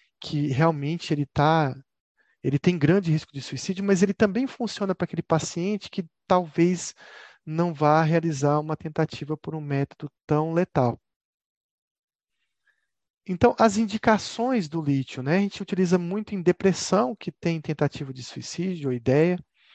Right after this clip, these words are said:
pacientes com estabilidade emocional, muita impulsividade, e também pacientes que demonstram agressividade. Uma coisa importante é que o lítio, ele não vai ter um efeito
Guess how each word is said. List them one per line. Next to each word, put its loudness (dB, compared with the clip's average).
pacientes 4
com -8
estabilidade 4
emocional, 0
muita -8
impulsividade, -2
e -2
também 2
pacientes -2
que -8
demonstram -2
agressividade. -2
Uma 2
coisa 6
importante 0
é 2
que -14
o -4
lítio, 0
ele 0
não 0
vai 4
ter -4
um -4
efeito -2